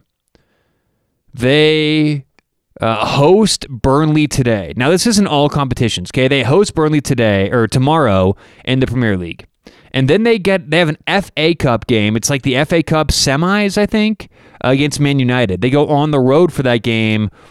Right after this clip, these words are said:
on the twenty-fourth. And then back to Premier League action. They go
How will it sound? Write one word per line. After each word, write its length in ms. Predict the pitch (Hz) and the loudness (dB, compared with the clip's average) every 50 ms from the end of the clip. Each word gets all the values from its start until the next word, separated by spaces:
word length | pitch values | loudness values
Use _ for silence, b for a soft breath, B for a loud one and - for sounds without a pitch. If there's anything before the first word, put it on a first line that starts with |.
| b b b | b b b
on 180 | 127 123 127 123 | -2 -2 -2 -2
the 60 | 110 | -2
twenty-fourth. 840 | - 117 117 113 110 - - 113 104 87 67 62 - - - - - _ _ B B B | -2 -2 -2 -2 -2 -2 0 0 0 0 -2 -6 -12 -18 -20 -20 -20 _ _ B B B
And 140 | B 117 127 | B -2 0
then 120 | 139 131 113 | 0 0 -2
back 260 | 95 139 151 175 - | -2 -2 -2 -2 -4
to 100 | - - | -6 -6
Premier 280 | - 170 165 156 151 | -2 0 0 2 2
League 180 | 147 143 135 135 | 2 2 2 2
action. 500 | 135 127 127 123 - 143 139 131 135 123 b b b b b b | 0 0 -2 -2 -2 -2 -2 0 -2 -4 b b b b b b
They 240 | - 120 131 139 131 | -2 0 0 0 2
go 460 | 139 139 139 135 127 117 104 - | 2 2 4 4 4 2 2 0